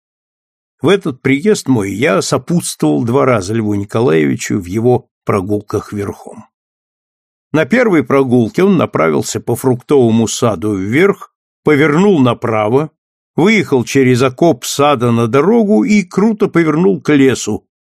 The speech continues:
без всякой дороги. Между ветвями высоких деревьев по густой траве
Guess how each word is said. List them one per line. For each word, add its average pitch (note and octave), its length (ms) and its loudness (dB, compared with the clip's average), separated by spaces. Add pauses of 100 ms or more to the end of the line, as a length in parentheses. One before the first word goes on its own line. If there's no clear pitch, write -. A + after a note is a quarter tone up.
без F#3+ 200 0
всякой D#3+ 480 -2
дороги. F#2 520 -6 (920)
Между F3 300 0
ветвями F#3 580 2
высоких C#3+ 580 0
деревьев D3+ 680 2
по A#2 100 -6
густой C3+ 480 0
траве E3+ 560 0